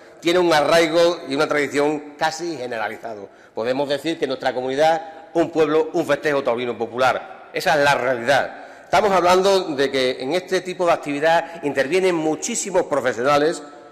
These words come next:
gran parte de ellos residentes, ¿eh? y ciudadanos de nuestra comunidad, extremeños. Hay un número importante de empresarios que se dedican también a este tipo de actividad, que generan, mm, riqueza y que se desarrollan y que viven en Extremadura.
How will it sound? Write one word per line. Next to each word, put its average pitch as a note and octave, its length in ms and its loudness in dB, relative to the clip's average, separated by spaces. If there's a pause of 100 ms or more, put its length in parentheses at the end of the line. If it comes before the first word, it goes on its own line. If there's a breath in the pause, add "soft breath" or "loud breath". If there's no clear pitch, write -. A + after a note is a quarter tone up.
(380 loud breath)
gran D#3+ 280 0
parte D#3+ 280 0
de C3+ 80 0
ellos D3+ 200 0
residentes, C#3+ 720 -4 (360)
¿eh? C#3+ 580 -8
y G#2+ 120 -12
ciudadanos C#3 600 2 (200)
de A#2 180 -2
nuestra C#3+ 320 -2
comunidad, B2 500 -2
extremeños. B2 600 -4 (920 loud breath)
Hay F3+ 180 4
un G3+ 100 6
número G#3 220 6
importante F#3 520 4
de E3+ 80 4
empresarios E3+ 760 0
que C#3 100 -2
se C3 140 -8
dedican D3 500 0
también D3 320 0
a D3 60 4
este D3 180 -2
tipo D3 240 -8
de B2+ 60 2
actividad, D3+ 840 -2
que A#2+ 120 -8
generan, C3+ 1300 0
mm, A2 60 -12
riqueza D3+ 1000 -2
y C3 140 -12
que A#2+ 140 -10
se B2+ 100 -8
desarrollan C#3+ 600 -2
y C#3 80 -10
que B2 140 -10
viven D3 440 -4
en A#2 160 -4
Extremadura. A2 720 -4